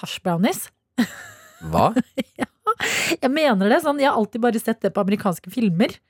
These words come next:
Speaker 1: Men at dette skjer i Norge, i Agder, det er
Speaker 2: Ja,
Speaker 1: helt sykt.
Speaker 2: men nå trodde du at en fyr på gata som skulle selge deg kokain, trodde, prøvde å selge deg brus, for han sa, "Vil du ha brus?"
Speaker 1: Ja, men det vil jeg bare si sånn, eh,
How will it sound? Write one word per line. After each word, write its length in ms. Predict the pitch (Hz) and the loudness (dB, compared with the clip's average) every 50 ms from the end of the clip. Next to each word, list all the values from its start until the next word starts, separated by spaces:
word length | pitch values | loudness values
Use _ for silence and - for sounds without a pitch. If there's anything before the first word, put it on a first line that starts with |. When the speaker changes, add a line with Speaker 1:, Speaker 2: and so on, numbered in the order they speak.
| _ _ _ _ _ - | _ _ _ _ _ 0
Speaker 1:
Men 80 | 247 277 | 2 2
at 80 | 269 | 2
dette 260 | 233 302 294 - 254 247 | 2 -2 -2 -2 -2 -2
skjer 360 | - - - 196 185 190 220 | -2 0 0 0 2 2 2
i 20 | 226 | 2
Norge, 520 | 254 269 262 220 175 143 151 214 320 403 | 2 2 0 0 -2 -4 -2 0 0 0
i 160 | 359 - 240 - | 0 -4 -6 -4
Agder, 480 | - 190 180 160 180 185 - 523 523 247 - _ _ _ _ - | -4 -4 -2 0 2 4 4 4 2 0 -10 _ _ _ _ -2
det 80 | - - | 2 4
er 60 | 262 | 4
Speaker 2:
Ja, 60 | 247 | 4
Speaker 1:
helt 80 | 202 - | 2 0
sykt. 460 | - - 311 381 494 - - - - - | -4 -2 0 0 0 -2 -6 -8 -2 0
Speaker 2:
men 160 | 135 135 135 135 | 2 4 4 4
nå 80 | 139 143 143 139 _ - | 4 2 2 0 _ -6
trodde 300 | - 151 139 131 135 123 | -4 0 2 2 2 2
du 220 | 123 120 117 117 123 | 2 0 2 2 2
at 220 | 135 131 123 - - | 2 0 0 -2 -4
en 80 | 117 | -4
fyr 140 | 104 127 117 | -2 -2 -2
på 120 | 110 123 113 | -2 0 2
gata 320 | 127 123 104 - - 113 113 | 2 2 0 0 -2 -4 -4
som 140 | 110 123 107 | -4 -4 -6
skulle 160 | - - 113 | -6 -4 -2
selge 220 | - 123 110 107 104 | -2 0 0 0 -2
deg 60 | - | -4
kokain, 400 | - - 117 110 110 113 113 120 120 - - - | -4 -2 0 2 2 2 2 0 -2 -4 -6 -6
trodde, 160 | 127 123 104 - _ _ _ - | -4 -4 -4 -6 _ _ _ 0
prøvde 180 | 135 127 110 | 0 0 0
å 60 | 98 | -2
selge 160 | 113 104 101 113 | -2 0 0 0
deg 80 | 113 | 0
brus, 260 | 101 104 113 117 110 | 0 0 0 0 0
for 140 | - - 117 | -2 -2 -2
han 80 | 113 104 | -2 0
sa, 80 | 110 104 | 0 0
"Vil 140 | 101 104 107 | 0 0 0
du 20 | |
ha 60 | 104 95 | 0 0
brus?" 240 | 101 113 110 - - - - - - - - | 0 -2 -2 -2 -6 -10 -10 -8 -6 -2 0
Speaker 1:
Ja, 140 | 254 294 302 285 | 2 2 2 0
men 160 | 240 285 285 | -2 -6 -6
det 100 | 240 285 | -4 -4
vil 140 | 277 294 302 | -2 -2 -2
jeg 80 | 294 285 | 0 0
bare 160 | 277 269 254 | -2 -2 -4
si 300 | - - - - 214 214 240 247 - - | -8 -8 -6 -4 -2 -2 -2 -2 -4 -2
sånn, 260 | - 240 233 233 233 - | 0 2 2 2 0 0
eh, 480 | - 220 220 220 220 214 220 220 220 - | -2 0 2 2 4 4 4 4 2 0